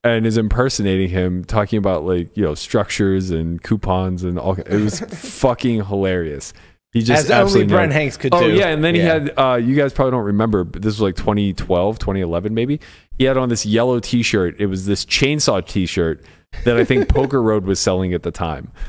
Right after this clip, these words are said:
Speaker 1: And it just says, like, the chainsaw on it or something like that with a
Speaker 2: Mm-hmm.
Speaker 1: picture of Kessler. It
Speaker 2: Yeah.
Speaker 1: was fucking amazing. Uh, I would, <laughs> I would give a lot to, to recover that footage, but,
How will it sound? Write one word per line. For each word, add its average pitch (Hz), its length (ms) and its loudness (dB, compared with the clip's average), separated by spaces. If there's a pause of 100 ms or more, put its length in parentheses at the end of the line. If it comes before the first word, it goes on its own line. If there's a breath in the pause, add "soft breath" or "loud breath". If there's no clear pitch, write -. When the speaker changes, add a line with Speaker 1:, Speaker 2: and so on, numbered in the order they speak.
(300 loud breath)
Speaker 1:
And 117 100 0
it 113 40 -2
just 117 180 0
says, 117 180 2
like, 110 200 0
the 101 60 -4
chainsaw 110 640 0
on 107 140 0
it 110 40 -2
or 110 140 0
something 110 240 -2
like 104 100 0
that 117 100 2
with 107 100 0
a - 20 0
Speaker 2:
Mm-hmm. 110 80 -4
Speaker 1:
picture 120 260 0
of 92 100 -6
Kessler. 87 360 -2
It - 120 -16
Speaker 2:
Yeah. - 140 2
Speaker 1:
was 127 140 2
fucking 131 680 0
amazing. 92 800 -2
Uh, 90 380 -4
I 110 80 2
would, 123 360 0 (260)
<laughs> - 260 -16
I 117 80 2
would 123 120 0
give 117 120 2
a 104 40 0
lot 90 560 -2
to, 85 320 0
to - 140 -6
recover 90 380 -2
that 80 140 -4
footage, 78 400 -6
but, 80 200 -2